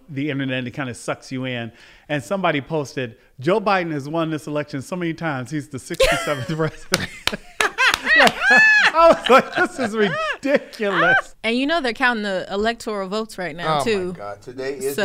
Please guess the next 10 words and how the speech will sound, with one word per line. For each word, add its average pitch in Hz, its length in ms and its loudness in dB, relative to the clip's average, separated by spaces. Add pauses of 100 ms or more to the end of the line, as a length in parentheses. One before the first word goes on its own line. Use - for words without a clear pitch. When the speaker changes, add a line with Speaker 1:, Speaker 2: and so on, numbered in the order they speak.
Speaker 3:
that 190 100 -4
day. 220 100 -2
Speaker 2:
today 226 260 2
is 220 120 -2
D-Day 196 560 -2 (180)
with 196 220 -8
the 175 240 -10
election 180 640 -8
officially. 165 680 -10 (300)
So. - 340 -18